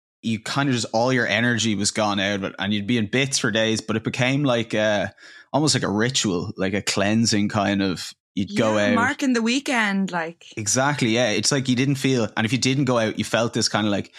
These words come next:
Speaker 1: tension or, like, self-consciousness, um,
Speaker 2: Yeah.
Speaker 1: that's kind of going on. So it's been very interesting, like, having to deal with that rather than just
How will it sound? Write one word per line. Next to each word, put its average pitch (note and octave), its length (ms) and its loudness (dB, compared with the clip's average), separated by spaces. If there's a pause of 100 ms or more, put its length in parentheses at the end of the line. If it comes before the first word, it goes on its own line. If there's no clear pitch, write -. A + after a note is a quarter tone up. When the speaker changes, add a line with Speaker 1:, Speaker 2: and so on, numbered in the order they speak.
(140)
Speaker 1:
tension G#2+ 560 0
or, G#2 120 0
like, G2 240 -2
self-consciousness, G#2 1120 0 (520)
um, G2 280 0
Speaker 2:
Yeah. - 420 -2 (140)
Speaker 1:
that's - 180 -2
kind G#2 240 0
of F#2+ 80 0
going G#2 220 2
on. G#2 200 0 (280)
So B2+ 180 2 (160)
it's C3 160 0
been C3+ 160 2
very E3+ 240 2
interesting, D3 400 2
like, A2 160 0
having A2 300 2
to F#2 180 -2 (140)
deal A2 320 2
with G#2 140 -2
that F2 380 -2 (400)
rather G2+ 340 0
than F#2+ 160 -2
just - 380 -2